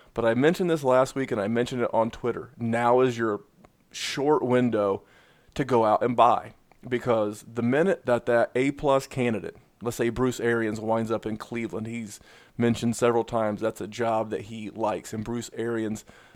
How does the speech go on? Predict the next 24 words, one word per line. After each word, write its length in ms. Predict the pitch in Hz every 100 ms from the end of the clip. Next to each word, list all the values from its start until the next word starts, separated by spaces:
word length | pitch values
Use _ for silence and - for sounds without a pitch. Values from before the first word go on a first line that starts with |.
| -
does 200 | 117 107
really 300 | 110 127 127
good 180 | 123 120
things 300 | 117 113 113
with 580 | - 117 117 - - - _ _ _ _
well, 120 | 107 120
look 140 | -
what 100 | 123
he 60 | 123
did 100 | 123
with 120 | 113
David 280 | 117 113 107
Johnson 420 | 117 110 110 110
in 80 | 107
two 120 | 113
thousand 360 | 110 104 110
sixteen, 520 | 107 107 - - 98 98
just, 340 | 120 - -
just 200 | - 117
to 80 | 113
na-, 100 | 113
as 400 | 110 113 110 113
an 80 | 113
example. 540 | 98 113 110 - -